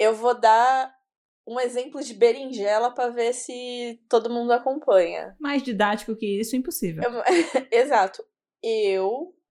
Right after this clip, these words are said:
Speaker 1: não gosto de berinjela. Eu não gosto, eu como. Eu não gosto da berinjela.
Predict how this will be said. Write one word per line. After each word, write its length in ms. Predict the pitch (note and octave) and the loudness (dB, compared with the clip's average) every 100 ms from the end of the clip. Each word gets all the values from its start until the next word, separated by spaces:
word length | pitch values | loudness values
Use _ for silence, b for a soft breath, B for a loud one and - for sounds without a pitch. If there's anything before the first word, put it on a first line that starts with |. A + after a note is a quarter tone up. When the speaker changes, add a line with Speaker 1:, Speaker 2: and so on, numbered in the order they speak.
| _ - | _ -16
Speaker 1:
não 560 | B3+ B3+ C4 C4+ D4+ | -12 -4 2 2 2
gosto 340 | C#4 A3 A3 A#3+ | 8 10 10 6
de 120 | A3+ | -4
berinjela. 680 | A3 G#3+ A#3+ A#3+ G3 F3 G3+ _ _ - | -4 -4 -4 -2 -2 -4 -10 _ _ -4
Eu 120 | F3 | -2
não 160 | F3 F#3+ | -2 0
gosto, 360 | A#3+ G3+ F#3 F3+ | 4 4 2 -8
eu 60 | |
como. 440 | - E3+ E3 F3 - | -6 -6 -6 -10 -4
Eu 240 | - F3 - _ - | 0 0 -2 _ -10
não 440 | G3 G#3+ B3 D4+ | 0 4 4 8
gosto 260 | C#4 A3 A#3 | 8 8 6
da 60 | |
berinjela. 720 | A#3 A#3+ E4 D4 A3 E3 - | 2 2 2 4 4 4 -2